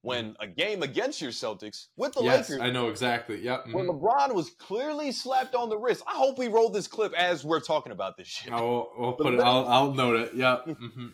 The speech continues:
Speaker 1: literally slapped on the wrist for a layup attempt by Jason Tatum to end the,
Speaker 2: Yep.
Speaker 1: end the game. And LeBron's
Speaker 2: Yep.
Speaker 1: reaction
Speaker 2: Pissed.
Speaker 1: was,
Speaker 2: He was
Speaker 1: was, it, he was
Speaker 2: bullshit.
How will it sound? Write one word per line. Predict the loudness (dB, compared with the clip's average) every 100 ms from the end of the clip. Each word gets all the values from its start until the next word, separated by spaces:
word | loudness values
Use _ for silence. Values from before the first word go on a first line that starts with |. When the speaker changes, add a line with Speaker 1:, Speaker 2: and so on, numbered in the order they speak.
| _
Speaker 1:
literally | -2 -2 -2 -6
slapped | -2 0 0 0
on | -2
the | -2
wrist | -2 -2 -2
for | -2
a | 0
layup | 0 -2 -4
attempt | -12 -20 -20 _ _ _ _ _ 0
by | 2 4
Jason | 0 -2 -4
Tatum | -8 -6 -6
to | -8 -8
end | -6
the, | -6
Speaker 2:
Yep. | -6 -6
Speaker 1:
end | -4
the |
game. | -6 -6 -6 -4
And | -4
LeBron's | 0 0 0 -2
Speaker 2:
Yep. | -6
Speaker 1:
reaction | -2 -2 -4 -8 -10 -12 _ _ _
Speaker 2:
Pissed. | -10 -4
Speaker 1:
was, | -2 -4 -10 -18 -10
Speaker 2:
He |
was | -2
Speaker 1:
was, | -2 -2 -12 -2
it, | -2 0
he | -6
was | -6
Speaker 2:
bullshit. | -6